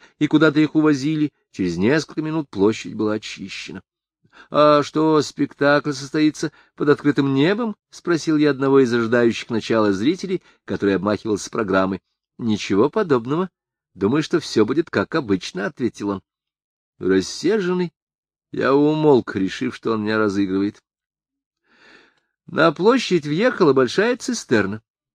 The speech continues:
Из неё вылилась смолистая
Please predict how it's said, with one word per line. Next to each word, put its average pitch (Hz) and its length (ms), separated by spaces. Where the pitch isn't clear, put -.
Из 131 340
неё 202 420
вылилась 113 400
смолистая 117 840